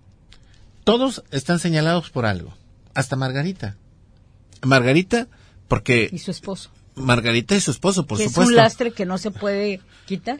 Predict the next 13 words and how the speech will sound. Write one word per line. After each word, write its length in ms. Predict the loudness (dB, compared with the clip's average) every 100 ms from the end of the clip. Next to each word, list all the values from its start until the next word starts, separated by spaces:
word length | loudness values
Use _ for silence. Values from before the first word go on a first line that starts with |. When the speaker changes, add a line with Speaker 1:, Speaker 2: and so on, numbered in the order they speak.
| 2
Speaker 1:
Mira, 280 | 4 4 -2
fíjate, 380 | -6 -6 -6 -8
cuando 220 | -8 -8
estaba, 340 | -6 -6 -4 -6
cuando 240 | -6 -4
estaba 420 | -4 -4 -4 -4 -4
ella 280 | -2 -2 -2
en 80 | -4
su 100 | -4
intervención 600 | -4 -4 -4 -4 -6 -6
y, 80 | -6
y, 400 | -6 -6 -6 -6
y, 420 | -6 -6 -6 -8